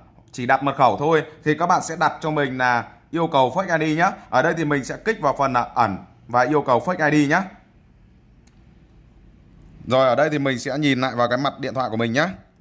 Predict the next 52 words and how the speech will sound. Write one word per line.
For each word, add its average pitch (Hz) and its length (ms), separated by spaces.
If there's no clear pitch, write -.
Rồi, 117 360
sau 190 180
khi 226 180
nhận 196 200
dạng 175 200
ra 185 80
Fake 202 280
I 185 120
D - 20
rồi 160 240
thì 156 60
mình 147 200
sẽ 147 240
kích 240 180
vào 156 140
cái 160 120
phần 143 180
là 127 200
ẩn 117 240
ứng 127 180
dụng 175 220
nhé 180 80
mọi 185 80
người 143 100
nhé. 175 180
Mọi 147 140
người 160 140
để 135 180
ý 127 180
cho 185 100
mình 170 200
là 135 460
khi 208 160
mà 190 120
các 190 140
bạn 185 180
ẩn 135 160
ứng 123 140
dụng 151 220
thì 135 300
sẽ 147 200
không 175 200
có 147 100
thông 160 180
báo 127 240
này 165 140
hoặc 131 160
cuộc 123 220
gọi 143 160
cảnh 110 140
báo 113 200
này, 151 160